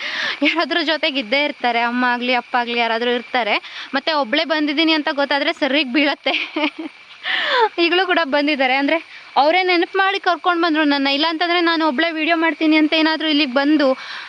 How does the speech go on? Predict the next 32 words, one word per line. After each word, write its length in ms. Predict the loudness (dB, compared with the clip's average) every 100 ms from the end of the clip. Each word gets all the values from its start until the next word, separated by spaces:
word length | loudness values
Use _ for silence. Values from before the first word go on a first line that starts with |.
| -4
ಎಲ್ಲಾದ್ರೂ 320 | -2 -2 -4
ಬಿದ್ರೆ 440 | -4 -2 0 -2
ಗೊತ್ತೂ 360 | 0 -2 0 0
ಆಗಲ್ಲ. 300 | 2 2 0
ಮತ್ತೆ 260 | -2 -2 -2
ಇಲ್ಲಿ 160 | -2 -2
ಕೂಗಿದ್ರೆ 580 | 0 0 2 2 0
ಕಿರ್ಚಿದ್ರೆ 580 | 0 -4 -4 -4 -2 0
ಯಾರೂ 320 | 0 0 0
ಬರಲ್ಲ, 320 | 0 0 0 0 -2 -4 -12 -20 -20 -20 -20 -20 -20 -14 -4
ಯಾರಿಗೂ 360 | -2 -2 -4
ಗೊತ್ತೂ 300 | -2 -2 0
ಆಗಲ್ಲ. 280 | 0 0 0 -2 -6 -14 -4
ಆ 60 | 0
ಮಣ್ಣಡಿಯಲ್ಲಿ 720 | 2 2 2 2 0 2 2
ನಾನು 240 | 2 0
ಸಿಕ್ಕಾಕೊಂಡು 640 | -2 -6 0 0 0 0 0
ಬಿಟ್ಟಿರ್ತೀನಿ, 640 | 0 -2 -2 0 2 2
ಹಾಗಾಗಿ 480 | 0 0 -2 0 -4 -4 -8 -6 -8 -4
ಅವರು 380 | 0 2 2 2
ಕೂಡ 160 | 0 0
ನನ್ನ 200 | 2 0
ಜೊತೆಗೆ 280 | 0 0 0
ಬಂದಿದ್ರು. 400 | 0 2 0 0
ನಾನು 160 | 0 0
ಸ್ವಲ್ಪ 200 | 0 0
ಮೇಲ್ 340 | 2 2 2 2
ಬಂದೆ, 280 | 2 2
ಈಗ 60 | 0
ಮತ್ತೆ 240 | 0 0 2
ಮೇಲ್ 220 | 2 2
ಬಂದೆ. 460 | 2 0 0 -4